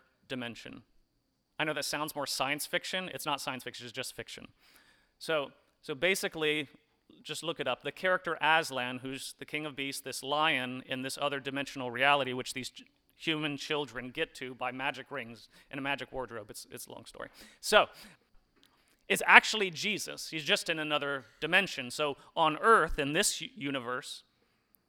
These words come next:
he's human. In that universe, he's a lion. Okay? Talking big lion who's King of Kings and Lord of Lords. So at the end of the first book, The Lion, the Witch, and the Wardrobe,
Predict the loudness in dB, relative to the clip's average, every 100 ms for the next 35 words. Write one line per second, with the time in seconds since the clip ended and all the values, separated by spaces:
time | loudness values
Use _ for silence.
0 | _ _ _ -6 -2 0 0 -2 -10 -18
1 | _ _ _ -6 2 2 2 -2 -4 -4
2 | -4 -6 -6 -10 -12 -16 _ _ _ -10
3 | -8 -4 0 0 -2 -12 -20 _ _ _
4 | _ _ _ -20 -20 _ _ -2 0 0
5 | -4 -10 -10 -8 -8 -8 _ -10 -4 -2
6 | -2 -6 -10 -14 _ _ -8 -8 -8 -10
7 | -10 -12 -12 -12 -12 -16 -14 -16 -18 -20
8 | -20 -20 -16 0 8 8 8 4 4 4
9 | 2 2 2 0 -2 -4 -6 -4 -4 -6
10 | _ _ _ _ _ _ -4 0 0 -2
11 | -4 -4 -6 -4 -4 -4 -8 -10